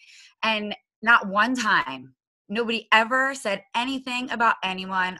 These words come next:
All we did was, like, lift each other up, cheer each other on, validate each other, talk about, like, where we've been, where we wanna go, and how we're gonna do it, and how we're gonna do it together. Like, I've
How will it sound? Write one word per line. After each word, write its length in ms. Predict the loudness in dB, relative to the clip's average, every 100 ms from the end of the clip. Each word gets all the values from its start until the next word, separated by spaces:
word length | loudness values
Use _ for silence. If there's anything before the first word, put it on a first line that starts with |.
| _
All 200 | 2 2
we 120 | 0
did 280 | -2 -2 -2
was, 180 | -6 -4
like, 260 | -4 -4 -8
lift 220 | -8 -6
each 160 | -6 -6
other 220 | -2 0
up, 300 | 2 2 0 -8 _ _ _ _ _ -10
cheer 180 | -4 -4
each 120 | -2
other 240 | -2 -2 0
on, 580 | 2 4 4 2 -2 -8
validate 480 | 2 4 4 2 -2
each 180 | -6 -4
other, 280 | -2 -2 -4
talk 260 | -4 -4
about, 260 | 2 2 0
like, 200 | -6 -8 _ _ _ _ _
where 240 | 0 0
we've 160 | 0 -2
been, 380 | -2 -2 -4 -6
where 140 | -4
we 120 | -2
wanna 240 | -2 -2 -2
go, 340 | 0 0 0
and 80 | -4
how 220 | -2 0
we're 100 | 0 -4
gonna 160 | -8 -6
do 180 | -2
it, 140 | -2 -4
and 100 | -4
how 160 | -2
we're 120 | -2 -4
gonna 200 | -10 -8
do 120 | -8
it 120 | -8
together. 640 | -14 -8 -4 -2 -2 -2
Like, 180 | -6 -6 0
I've 180 | 0